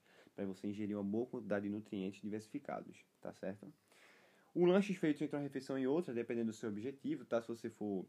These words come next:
pra ganho de massa muscular, é, ou, ou perda de peso, é, se for perda de peso,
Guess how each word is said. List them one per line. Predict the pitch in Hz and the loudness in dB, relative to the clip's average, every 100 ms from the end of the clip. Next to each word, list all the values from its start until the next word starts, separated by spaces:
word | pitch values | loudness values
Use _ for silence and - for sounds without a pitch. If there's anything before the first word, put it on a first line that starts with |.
| _ | _
pra | 110 | -6
ganho | 95 95 | -4 -6
de | 92 | -4
massa | 95 110 | -6 -6
muscular, | 110 - 139 139 151 135 - _ _ _ | -10 -8 -2 2 2 0 -4 _ _ _
é, | - 104 98 92 | 0 2 2 0
ou, | 117 110 101 - | 0 0 -2 -12
ou | - 107 95 - | -8 -6 -8 0
perda | 110 107 | 0 0
de | 107 | -4
peso, | 104 127 151 107 87 _ _ _ _ | 2 4 4 2 -10 _ _ _ _
é, | - 117 120 | -2 2 2
se | 127 | 0
for | - | -8
perda | 180 180 | -2 0
de | 185 | 0
peso, | 180 185 214 202 135 | 2 6 6 4 -4